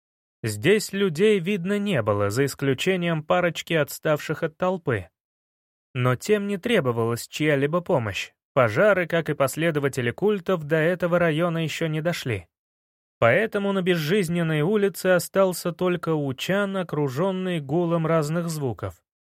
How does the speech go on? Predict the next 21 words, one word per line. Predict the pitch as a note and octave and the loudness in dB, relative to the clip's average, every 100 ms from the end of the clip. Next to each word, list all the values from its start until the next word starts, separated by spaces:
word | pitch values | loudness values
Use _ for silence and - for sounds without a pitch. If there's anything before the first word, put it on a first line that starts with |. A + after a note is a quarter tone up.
| _ _ - | _ _ -8
Справа | - C3+ G#3+ G3+ G3+ | 2 6 6 6 2
были | F3+ G#3 G3 | 2 2 2
слышны | - F#3 F3+ - G3 | 0 -2 -2 -2 -4
плач | F3 F3+ F3+ - | 0 2 2 2
ребенка | D#3 D3 C3+ G3 G3 F3 F3 | -2 -2 0 0 -2 -2 0
и | |
громкие | D#3+ C#3+ F#3 F3+ F#3+ F#3+ | 2 2 0 0 -2 -2
команды | F3 D#3 D#3 F3 E3+ | 0 0 2 0 -2
солдат. | E3 G3 G3+ D3+ G#2+ F2+ - _ _ | -2 0 0 2 0 -2 -10 _ _
Слева | - - G#2+ E3+ F#3+ F#3+ F3+ | -10 -4 0 2 4 2 2
такой | - D3+ - F#3 B2+ | 0 -2 2 0 2
грохот, | A#2+ G3 F#3+ C#3+ C3 | 0 0 0 -2 -4
словно | - E3+ D#3 D#3+ | -2 -2 0 -2
целое | E3 F#3+ F#3+ F3+ F3 | -2 0 2 4 2
здание | D#3+ G#3 E3+ B2 A#2+ | 2 0 2 0 -2
обвалилось, | A#2 B2+ D#3+ C#3 G#2 G2 - - _ _ - | 0 -2 0 0 -2 -4 -8 -16 _ _ -4
а | A#2 | 0
позади | A#2 G#2 G#2 G#2+ F#3 F#3 _ | 2 2 0 0 -2 -4 _
топот | F#3 E3+ F#3 F3 | -2 -2 -4 -6
тяжелых | - D3+ C#3+ D3 D3 | -4 -2 0 0 -2
сапог. | - E3 - A2 - | -4 -8 -6 -6 -8